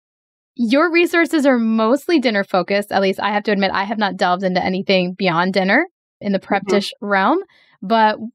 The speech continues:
Speaker 1: I don't know, what would you say for people struggling more with those other meal times?
Speaker 2: Well,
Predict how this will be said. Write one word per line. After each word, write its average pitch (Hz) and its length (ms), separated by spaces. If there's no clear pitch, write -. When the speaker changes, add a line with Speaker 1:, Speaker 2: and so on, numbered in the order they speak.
Speaker 1:
I 220 120
don't 269 100
know, 294 140
what 180 120
would 220 120
you 233 60
say 208 260
for 208 160
people 208 240
struggling 190 500
more 185 200
with 185 140
those 175 220
other 185 400
meal 180 180
times? - 360
Speaker 2:
Well, 233 460